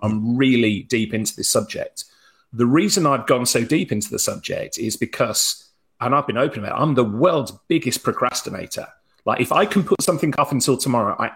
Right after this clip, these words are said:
absolutely will. So I now give the illusion to the outside world that I'm, like, ultra efficient. I can tell you, there's a battle going on here every single day.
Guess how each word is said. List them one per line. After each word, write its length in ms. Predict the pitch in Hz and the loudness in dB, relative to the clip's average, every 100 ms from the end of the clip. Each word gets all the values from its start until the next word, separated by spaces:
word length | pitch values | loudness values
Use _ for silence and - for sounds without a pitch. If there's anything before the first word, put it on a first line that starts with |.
| - | -6
absolutely 480 | - - 110 104 104 | -4 -4 -2 -2 2
will. 320 | 120 92 - - - | 2 2 -6 -18 -8
So 200 | - 135 | 0 2
I 60 | 139 | 2
now 220 | 147 180 | 0 -4
give 240 | 175 156 - | 0 0 4
the 120 | 131 | 4
illusion 440 | 127 139 185 147 117 | 6 4 2 0 0
to 80 | - | 0
the 120 | 113 | 2
outside 440 | - - 117 110 | 2 2 2 2
world 320 | 120 107 101 | 2 2 0
that 80 | - | 0
I'm, 140 | 110 113 | 0 2
like, 200 | 107 - | 2 2
ultra 360 | 123 - 113 104 | 0 0 0 0
efficient. 600 | - 120 - 85 82 - | 0 -2 -2 -6 -6 -4
I 80 | 117 | -4
can 160 | 139 | -2
tell 220 | 131 151 139 | 0 2 2
you, 300 | 110 90 - - _ | 2 0 -6 -20 _
there's 140 | 123 123 | 0 2
a 60 | |
battle 280 | 104 151 160 | 2 0 -2
going 280 | 160 139 127 | -4 -4 -4
on 120 | 127 - - | -6 -6 0
here 400 | 117 104 107 117 | 2 2 -2 2
every 360 | 127 104 110 104 | 2 2 0 0
single 460 | - 110 104 98 | -2 -2 0 0
day. 340 | 101 98 67 | 2 0 -2